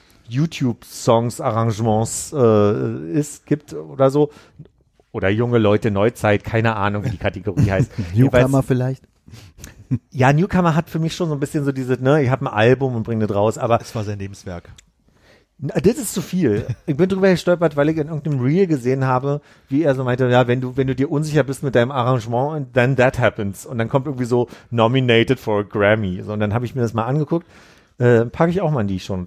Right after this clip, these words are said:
Speaker 1: Ziemlich geil. Sehr, sehr gutes Arrangement von Eleanor Rigby. Gefällt mir persönlich sehr gut. Hör ich gerade viel,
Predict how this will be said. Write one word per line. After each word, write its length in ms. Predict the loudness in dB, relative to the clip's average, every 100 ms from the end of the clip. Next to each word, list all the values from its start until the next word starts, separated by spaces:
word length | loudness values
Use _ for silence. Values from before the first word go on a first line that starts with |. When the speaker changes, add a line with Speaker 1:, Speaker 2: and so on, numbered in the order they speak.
| -12
Speaker 1:
Ziemlich 260 | -8 -8 -2
geil. 260 | 0 0 -4 -18 -20 _
Sehr, 260 | 2 4 4
sehr 120 | 0
gutes 320 | -2 -8 -6
Arrangement 520 | -2 0 -2 -2 -4 -2
von 260 | -4 -4
Eleanor 300 | -4 -4 -2
Rigby. 240 | -6 -8 -8
Gefällt 360 | 0 0 2
mir 300 | 0 2 2
persönlich 460 | 2 0 0 -4 -2
sehr 140 | -4
gut. 260 | -4 -10 -14 -20 _ _ -20 _ 0
Hör 200 | 2 2
ich 80 | 0
gerade 260 | -2 0
viel, 400 | -2 0 2 2